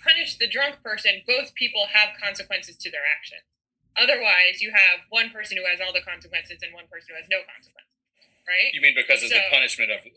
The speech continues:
Speaker 2: of the other guy's
Speaker 1: because,
Speaker 2: conscience?
Speaker 1: ye-, well, I, I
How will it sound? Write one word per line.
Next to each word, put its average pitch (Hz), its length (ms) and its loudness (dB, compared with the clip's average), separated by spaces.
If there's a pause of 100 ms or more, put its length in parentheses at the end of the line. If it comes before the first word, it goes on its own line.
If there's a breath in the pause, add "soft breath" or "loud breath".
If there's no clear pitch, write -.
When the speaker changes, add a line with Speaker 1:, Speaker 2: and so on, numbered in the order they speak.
Speaker 2:
of - 160 -8
the 104 180 0
other 110 220 -2
guy's - 160 2
Speaker 1:
because, 254 400 2
Speaker 2:
conscience? - 340 -14
Speaker 1:
ye-, - 300 -4
well, 370 340 -6
I, - 160 -2
I 285 80 -4